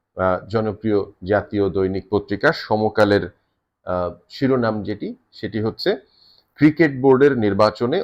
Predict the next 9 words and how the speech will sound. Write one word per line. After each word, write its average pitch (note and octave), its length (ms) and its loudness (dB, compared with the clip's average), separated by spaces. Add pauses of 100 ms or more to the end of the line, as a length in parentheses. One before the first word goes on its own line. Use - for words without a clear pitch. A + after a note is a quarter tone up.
(100)
অতীতের A2 520 -4
কালো F2 300 -2
ছায়া, D#2+ 340 -8
মানে G2+ 160 -6 (140)
কোনো A#3 180 0
কিছু A#3 300 -6
বদলায়নি, F#2 640 0 (280)
যেভাবে A#2+ 280 2 (120)
ছিল C3 160 -6